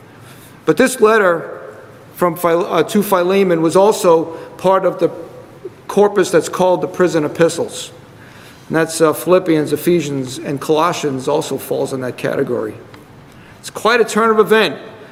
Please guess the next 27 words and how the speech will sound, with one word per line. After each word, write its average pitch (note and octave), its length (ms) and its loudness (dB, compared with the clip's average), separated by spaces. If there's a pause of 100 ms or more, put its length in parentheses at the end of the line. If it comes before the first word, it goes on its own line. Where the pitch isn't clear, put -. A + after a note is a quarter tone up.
(240)
for E3 160 0
a D#3 60 2
man F3+ 520 0 (520)
that, - 500 -2
uh, D3 420 -2 (180)
that D#3 180 2
worked, E3+ 380 2 (160)
uh, C#3+ 160 2
to D3+ 200 0
imprison D3+ 440 0
believers C#3+ 680 0 (480)
at C3+ 160 -6
one C3 200 -2
time. A#2+ 340 -4 (400)
In C3+ 100 -4
Acts D3 320 -2
chapter C#3+ 380 0
three, C#3 380 -2
it G2 40 -10 (920)
says D3 220 -2
that, C3+ 140 2 (420)
"But C#3+ 160 0
Saul C#3 520 0 (160)
began D3 460 0
ravaging D3 600 0
the B2+ 80 -4
church, C3 440 0